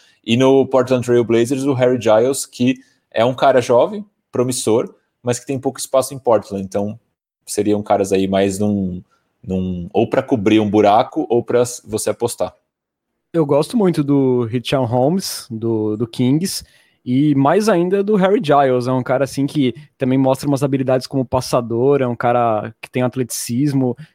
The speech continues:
Speaker 2: eu acharia, acharia nomes interessantes e dentro das possibilidades do Spurs, assim, de atrair, né, e não pagar tão caro.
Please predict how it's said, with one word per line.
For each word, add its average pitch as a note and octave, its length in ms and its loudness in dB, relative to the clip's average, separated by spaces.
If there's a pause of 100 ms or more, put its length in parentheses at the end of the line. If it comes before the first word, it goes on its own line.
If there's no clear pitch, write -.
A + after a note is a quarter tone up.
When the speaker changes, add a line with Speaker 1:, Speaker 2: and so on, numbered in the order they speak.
Speaker 2:
eu - 120 -6
acharia, D#3+ 280 0 (120)
acharia D#3+ 360 2
nomes E3 220 2
interessantes D#3+ 800 2 (260)
e E3+ 240 0
dentro D#3 420 -2
das F3+ 220 0
possibilidades D#3 720 -2
do D3+ 140 -2
Spurs, D3 400 -2
assim, C#3 240 -4
de C#3 80 0
atrair, B2+ 520 -2
né, B2 280 -4 (280)
e A2+ 220 -6
não C3 160 0
pagar B2 460 0
tão C#3 200 -2
caro. A2+ 520 0